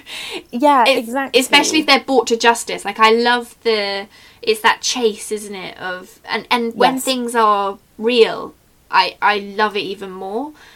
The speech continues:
Speaker 2: Because it's
Speaker 1: Yeah.
Speaker 2: trying to get your head around, "Oh, no, this actually happened." And, and if it's well written, so it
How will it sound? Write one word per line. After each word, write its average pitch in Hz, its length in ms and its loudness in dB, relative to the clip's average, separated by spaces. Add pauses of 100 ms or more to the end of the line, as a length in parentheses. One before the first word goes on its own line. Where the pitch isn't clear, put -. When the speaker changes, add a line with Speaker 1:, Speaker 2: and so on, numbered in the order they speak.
(140)
Speaker 2:
Because 220 380 0
it's - 180 -4
Speaker 1:
Yeah. 208 120 -4
Speaker 2:
trying 220 180 0
to 214 60 -6
get 208 160 -6
your 196 140 -8
head 214 220 0
around, 190 440 -6
"Oh, 247 300 -4
no, 226 180 -6
this 214 260 -12
actually - 460 -8
happened." 208 420 -12
And, 185 240 -14
and 202 220 -10
if 233 160 -2
it's 226 180 0
well 208 220 2
written, 202 440 -8
so 185 140 -12
it - 160 -10